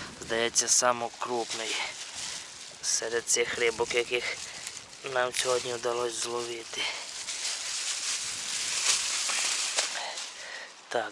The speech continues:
беремо вагу і зараз подивимось, що там і як.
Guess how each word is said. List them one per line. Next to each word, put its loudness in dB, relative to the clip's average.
беремо 0
вагу 2
і 0
зараз 4
подивимось, 0
що 2
там -2
і -8
як. 0